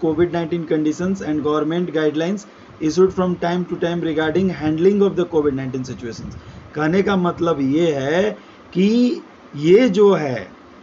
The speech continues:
मतलब, अगर वैसा prevailing situation रहता है COVID का, तो ये schedule बदल भी सकता है। लेकिन इसमें आप एमटीएस का schedule नहीं देख रहे हैं।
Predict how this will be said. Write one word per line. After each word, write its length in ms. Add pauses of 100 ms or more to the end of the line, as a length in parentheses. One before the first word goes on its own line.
मतलब, 720 (300)
अगर 220
वैसा 300
prevailing 440
situation 420
रहता 300
है 60
COVID 320
का, 100
तो 100
ये 60
schedule 320
बदल 280
भी 120
सकता 300
है। 60
लेकिन 200
इसमें 340
आप 260 (340)
एमटीएस 580
का 140
schedule 340
नहीं 160
देख 200
रहे 120
हैं। 180